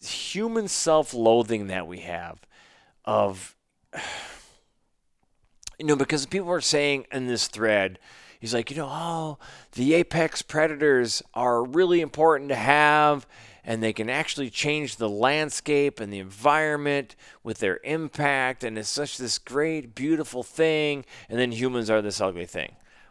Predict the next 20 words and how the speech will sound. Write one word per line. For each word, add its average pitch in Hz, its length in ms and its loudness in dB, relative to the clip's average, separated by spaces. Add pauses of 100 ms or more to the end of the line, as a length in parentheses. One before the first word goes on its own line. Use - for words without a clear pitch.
Well, 156 200 8
you're 185 160 2
right 214 280 8
in 156 120 -6
one 135 200 6
aspect. - 600 -6 (840)
Apex 185 460 2
predators 113 640 2 (240)
are 147 260 6
important 95 460 -4
to 98 80 -6
the 90 60 -6
landscape, 87 680 -10 (640)
and 113 240 2
they 110 140 0
do 160 720 0 (760)
definitely 110 920 0 (400)
have 110 400 0
an 101 160 -10
impact 104 720 -2